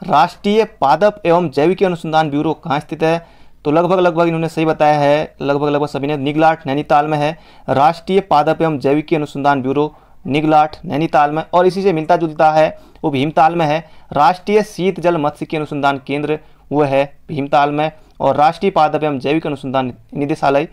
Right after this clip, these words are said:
ये है निगलाट नैनीताल में। तो लगभग, लगभग सभी ने सही इसको बताया हुआ है।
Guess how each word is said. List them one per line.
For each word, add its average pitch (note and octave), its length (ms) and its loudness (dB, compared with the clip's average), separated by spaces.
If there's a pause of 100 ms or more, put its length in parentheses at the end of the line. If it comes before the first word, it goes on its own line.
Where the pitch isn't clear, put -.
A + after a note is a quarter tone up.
(320)
ये C#3 120 2
है D3+ 80 -2
निगलाट B2+ 600 -2
नैनीताल A#2+ 380 -6
में। A2+ 80 -8
तो C#3 80 -6
लगभग, D#3+ 280 0
लगभग E3 260 -2
सभी C#3+ 220 -6
ने C#3+ 160 -8 (400)
सही D3 120 2
इसको D3 420 -4
बताया A#2+ 260 0
हुआ A2+ 200 -2
है। A2 200 -8